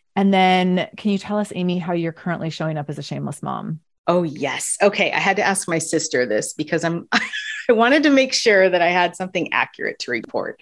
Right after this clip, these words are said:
Speaker 2: <laughs> She said, and I have to agree, one of my shameless mom characteristics is I will apologize all day long.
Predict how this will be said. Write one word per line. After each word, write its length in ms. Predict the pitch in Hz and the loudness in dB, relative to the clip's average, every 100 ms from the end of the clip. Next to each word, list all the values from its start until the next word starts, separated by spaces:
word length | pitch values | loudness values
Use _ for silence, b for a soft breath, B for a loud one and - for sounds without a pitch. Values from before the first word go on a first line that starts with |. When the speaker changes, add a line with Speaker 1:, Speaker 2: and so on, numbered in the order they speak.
| - | -2
Speaker 2:
<laughs> 0 | 370 - 427 B B B _ _ - | 0 0 -2 B B B _ _ 0
She 680 | - 254 285 311 170 175 233 | 2 6 6 6 6 4 2
said, 340 | - 185 170 | 2 4 4
and 160 | - 175 | 2 0
I 60 | |
have 240 | 185 185 - | 2 0 4
to 80 | |
agree, 580 | 220 190 160 151 151 151 B B B _ _ | 2 4 2 2 2 -2 B B B _ _
one 300 | 175 208 226 | 0 4 4
of 420 | 247 269 277 - - | 4 4 0 -6 -6
my 220 | 175 175 | -2 0
shameless 680 | - - 180 202 220 220 190 | 0 0 2 4 4 2 0
mom 460 | 170 170 160 160 | 0 2 2 0
characteristics 1080 | 156 175 170 180 175 151 151 - 160 156 - - | -4 -2 -2 -2 0 0 -2 -4 -4 -4 -8 0
is 420 | 160 160 156 151 - | 2 4 4 0 -2
I 220 | 160 170 | 0 0
will 260 | 170 160 127 | 0 0 0
apologize 1160 | 135 - 180 190 196 196 185 185 190 208 - _ _ | -4 -2 4 4 4 2 2 2 2 0 -6 _ _
all 280 | 165 165 175 | 4 6 6
day 220 | 170 156 | 4 2
long. 540 | 151 156 139 120 147 | 2 0 -2 -4 -8